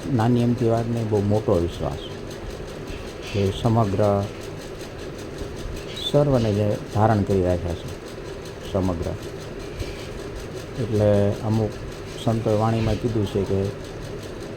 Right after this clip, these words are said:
ધર્મ જે રહ્યો એ પિતા છે અને ભક્તિ છે એ માતા છે. તો "ભક્તિ હરિની પદમની પ્રેમદાયી રહે છે હરિ કેરે પાસ."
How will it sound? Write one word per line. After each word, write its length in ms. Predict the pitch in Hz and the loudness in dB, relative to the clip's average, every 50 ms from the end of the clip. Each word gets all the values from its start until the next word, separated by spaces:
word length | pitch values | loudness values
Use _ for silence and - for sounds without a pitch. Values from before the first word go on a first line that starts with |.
| - - - - - - 123 | -10 -10 -10 -10 -8 -2 4
ધર્મ 340 | 113 104 110 110 107 110 107 | 6 6 6 6 6 4 4
જે 200 | 101 104 107 101 | 4 4 4 6
રહ્યો 160 | 104 117 113 | 6 4 4
એ 140 | 104 101 101 | 4 2 2
પિતા 400 | 98 - 107 - - 120 107 95 | 0 0 -4 0 2 2 2 2
છે 160 | - - 87 - - - - - - - - - - - - - - - - - - - 110 | 2 -2 -6 -6 -6 -6 -6 -8 -8 -8 -8 -8 -8 -8 -8 -8 -8 -10 -10 -10 -8 -4 -2
અને 140 | 107 104 | -2 0
ભક્તિ 400 | 98 101 104 104 - - - 110 | 4 4 4 4 4 2 0 0
છે 140 | 98 - 110 | 2 2 2
એ 120 | 104 107 113 | 2 2 2
માતા 340 | 113 117 113 - 92 76 | 2 0 0 2 0 0
છે. 200 | 76 - - - - - - - - - - - - - - - - - - - - - - - - - - - - - - - - - | 0 -2 -8 -8 -8 -8 -8 -8 -8 -8 -8 -8 -8 -8 -8 -8 -8 -8 -10 -10 -10 -10 -8 -8 -8 -8 -8 -8 -10 -10 -10 -10 -2 2
તો 300 | 107 101 98 95 92 98 - - - - - - - - - - - - - - - - - - - - - - - - - - - - - - - - | 4 6 6 6 4 0 -2 -6 -8 -8 -8 -8 -10 -10 -10 -10 -10 -10 -10 -10 -10 -10 -10 -10 -10 -10 -10 -10 -10 -10 -10 -10 -10 -10 -8 -8 -4 2
"ભક્તિ 380 | - 117 - - - - 110 101 | 2 2 2 2 2 4 4 6
હરિની 460 | 98 107 104 107 101 101 101 98 95 - | 6 6 4 4 4 4 4 4 2 2
પદમની 420 | 110 104 95 104 98 95 95 92 | 2 2 4 4 4 4 2 2
પ્રેમદાયી 680 | 87 - - 98 95 92 95 92 87 87 85 87 87 85 | 0 0 2 2 2 4 4 4 4 4 4 4 4 4
રહે 240 | 95 95 98 98 | 4 6 6 4
છે 280 | 92 - - 90 87 90 | 4 2 2 2 2 4
હરિ 120 | 90 92 | 4 2
કેરે 300 | 85 - - 87 85 87 - - | 2 2 0 0 0 0 0 2
પાસ." 220 | 98 90 85 80 | 2 2 2 2